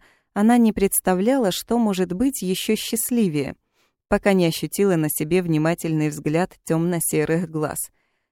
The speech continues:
Хотя нет, не темных. На свету они казались чисто серыми, но уже не как грозовое облако,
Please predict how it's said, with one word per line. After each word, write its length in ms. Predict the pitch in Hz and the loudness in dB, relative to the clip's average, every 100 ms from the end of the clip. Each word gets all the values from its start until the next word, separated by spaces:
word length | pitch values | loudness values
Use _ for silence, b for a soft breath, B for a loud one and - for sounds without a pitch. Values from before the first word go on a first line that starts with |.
| _ - | _ -6
Хотя 260 | 208 247 | 0 4
нет, 320 | 247 214 151 - | 4 4 2 -2
не 200 | 175 220 | 0 0
темных. 560 | - 233 156 139 - _ _ _ _ - | 0 0 0 -2 -8 _ _ _ _ -4
На 80 | 269 | -2
свету 340 | - 208 247 | 0 0 2
они 240 | 226 190 180 | 2 2 0
казались 480 | 185 180 196 175 | -2 0 0 0
чисто 420 | - - 185 - 180 | -4 -4 -4 -4 -4
серыми, 560 | - 262 214 160 151 b b b | 0 0 2 2 0 b b b
но 160 | 202 226 | 2 4
уже 260 | 214 226 | 4 4
не 180 | 220 208 | 4 2
как 220 | - 247 208 | 0 0 2
грозовое 640 | 196 185 185 196 190 180 | 0 2 2 2 2 2
облако, 580 | 262 262 196 165 160 | 0 2 2 2 0